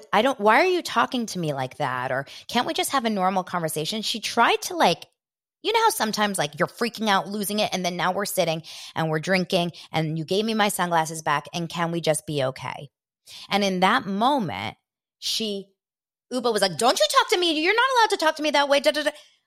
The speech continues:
Again, heightening back up. And Erin's like, "What?" So they leave, they sit somewhere else, all the girls are playing limbo and pretending nothing's wrong. And I felt, felt for Erin, because if one girl was being highly mean to me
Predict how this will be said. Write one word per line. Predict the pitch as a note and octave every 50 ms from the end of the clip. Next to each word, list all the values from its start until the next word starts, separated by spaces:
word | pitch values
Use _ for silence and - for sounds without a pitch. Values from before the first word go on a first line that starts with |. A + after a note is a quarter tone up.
| _ _ -
Again, | A#3 A3 F3+ D#3 - G#3+ A3 B3 C#4+ D4 A#3+ F3+
heightening | D#3+ - - - - E3+ - - B3 B3 B3 A#3+ G#3+
back | F#3+ A3 G#3 G3+ -
up. | B3+ E4 F4 A3 -
And | G3 G#3+
Erin's | C#3+ A3+ B3+ C4+ B3
like, | C#4 B3 A#3
"What?" | G#3+ F#3+ F3 E3 E3 F3 G#3+ B3+ D4 A4 A#4+ - - - - _ _ _ _ - - - - - -
So | - - C#4+ C#4 F3+ - F3
they | F3+ G3 F3+
leave, | F3+ G3+ A3+ C4+ D4 D4 C#4+ C#4+ C#4+ C4+ A3 -
they | G#3+ F#3
sit | - - A#3+ G#3+ -
somewhere | - A3 G3 F#3 F3+ F3+ - -
else, | A3+ A#3 A3+ A3 A3+ A3+ G#3 - - - _ _ -
all | - G3+ G#3 G#3+
the | G#3 G3+
girls | - F#3+ F3+ F3 E3 D#3
are | D#3 D3
playing | D3 - - F3+ E3+ D#3+ D#3+ D#3+
limbo | D3 D3+ F3+ G3+ G#3+ G#3 F#3+ G3+ G3 G3 F#3
and | D#3+ D3+ -
pretending | E3 D#3+ - F3 E3 D#3+ D#3 D#3+
nothing's | D#3 - - - D#3 D3 - F3+
wrong. | G3+ G#3+ G#3+ G3+ G3+ G#3 G3 - - - - - -
And | - G#3+ - - _ _ _ _ -
I | - G#3+ A#3+ C#4+
felt, | C#4+ C4 - - - - C4 C#4+ - -
felt | - C4+ E4 -
for | - G#3
Erin, | - - D#3+ C#3 B2 C#3+
because | D#3+ E3+ - F#3 F3
if | G#3 G3+ G#3
one | - F#3 F#3 G3+ A3+ D#4+ F#4+ D#4
girl | F#3+ E3+ F#3+ F#3+ G#3
was | G3 F3+ D#3
being | F#3 F#3 E3 D#3
highly | - - - - E3 E3+ F3+ E3+
mean | E3 D3+ C#3+ C#3+ D3+ D3+
to | - F3+
me | F#3+ G3+ A3 B3